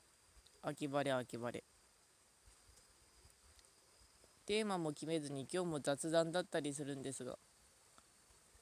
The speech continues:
被災して家の方はどうなったかっていうと、今のところはもう普通に生活してますね。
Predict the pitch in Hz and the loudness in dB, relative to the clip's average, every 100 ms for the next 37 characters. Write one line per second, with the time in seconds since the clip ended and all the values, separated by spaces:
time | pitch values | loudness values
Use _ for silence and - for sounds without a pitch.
0 | - - 208 214 220 - 208 208 220 226 | -12 0 6 6 6 2 2 4 2 2
1 | 233 233 190 160 185 170 147 151 151 160 | 2 4 4 4 2 2 0 0 2 0
2 | 156 151 139 143 160 180 185 190 202 196 | 0 -2 0 -2 0 -2 -2 0 4 4
3 | 190 202 202 175 - 185 185 190 190 185 | 4 2 2 0 0 0 2 2 0 0
4 | 185 190 196 196 190 139 - | 0 -2 -2 -4 -2 -4 -6